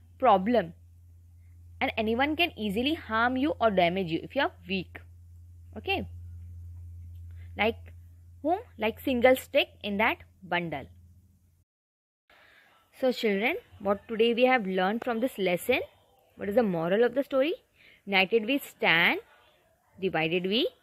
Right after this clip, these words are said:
fall. That means together we stand and separated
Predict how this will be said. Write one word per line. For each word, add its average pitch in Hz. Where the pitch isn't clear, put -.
fall. 185
That 156
means 226
together 185
we 285
stand 208
and 185
separated 170